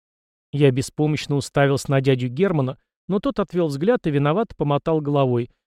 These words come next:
Дескать, ничего не могу поделать, к стенке припёрли гады. И ладно бы только оппозиционеры флешмоб устроили. Но нет, если верить куму, к ним ещё и многие нейтралы присоединились. А дед Семён за всем этим наблюдал с довольной ухмылкой.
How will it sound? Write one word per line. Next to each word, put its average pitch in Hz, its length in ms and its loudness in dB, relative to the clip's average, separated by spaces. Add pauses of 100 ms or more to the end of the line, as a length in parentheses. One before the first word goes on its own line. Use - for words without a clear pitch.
Дескать, 147 380 -2
ничего 151 280 -2
не 139 80 2
могу 127 220 0
поделать, 156 500 0
к - 60 -18
стенке - 420 -4
припёрли 131 480 0
гады. 127 380 -2 (480)
И 143 80 2
ладно 247 320 4
бы 233 80 2
только 220 300 0
оппозиционеры 208 680 0
флешмоб 135 540 -2
устроили. 127 540 -6 (440)
Но 233 140 2
нет, 214 260 0 (160)
если 156 300 0
верить 139 340 2
куму, 233 320 0
к - 80 -14
ним 240 180 0
ещё 202 220 -2
и 180 40 0
многие 190 320 2
нейтралы 185 480 2
присоединились. 127 840 -4 (580)
А 147 160 4
дед 135 200 2
Семён 214 380 0
за 160 160 0
всем 254 260 -2
этим 175 220 -2
наблюдал 143 440 2
с 151 60 -4
довольной 127 480 2
ухмылкой. 135 580 -4